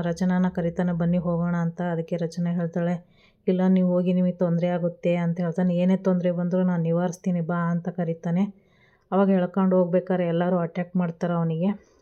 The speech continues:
ಅಟ್ಯಾಕ್ ಮಾಡಿಬಿಟ್ಟು ಹೊಡೆಯಕ್ಕೆ ಹೋಗ್ತಾರೆ. ಆವಾಗ ಅವನಿಗೆ ಏಟು ಬೀಳುತ್ತೆ, ಜೀವನಿಗೆ. ಏಟು ಬೀಳಿದಾಗ "ಬೇಬಿ" ಅಂತ ಜೋರಾಗಿ ಕೃಷ್ಣ ಕರೀತಾಳೆ.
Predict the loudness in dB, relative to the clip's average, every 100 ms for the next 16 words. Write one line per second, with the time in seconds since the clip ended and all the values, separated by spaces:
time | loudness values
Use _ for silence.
0 | _ -4 0 0 2 0 0 0 0 2
1 | 0 2 0 0 -2 0 -2 -6 _ _
2 | _ _ _ _ 0 4 4 2 0 -2
3 | -4 0 4 4 4 4 2 2 0 0
4 | 0 -2 0 0 0 0 0 0 -2 _
5 | 0 0 2 4 4 4 2 2 2 4
6 | 6 6 4 0 0 -2 -2 -2 0 2
7 | 0 -2 -8 -8 -4 -4 -2 -4 -2 -2
8 | -2 -2 -6